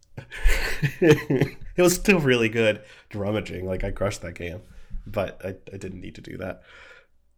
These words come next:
Uh, and then, uh, I didn't realize you could flip. Like, if you asked me what the card did, I could tell you it would flip night to day. But I never internalized that.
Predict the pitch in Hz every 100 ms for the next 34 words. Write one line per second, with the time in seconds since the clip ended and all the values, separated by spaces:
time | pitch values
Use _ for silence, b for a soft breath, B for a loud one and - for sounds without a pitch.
0 | _ - 95 - 101 104 107 104 101 -
1 | _ - _ _ 101 98 190 147 139 110
2 | 131 113 131 127 - 104 104 - _ _
3 | - 113 - 123 175 120 113 98 82 -
4 | 101 78 85 87 90 - 95 92 95 -
5 | - 92 90 87 90 85 95 - - 101
6 | 139 135 101 104 - 92 98 113 120 131
7 | 127 127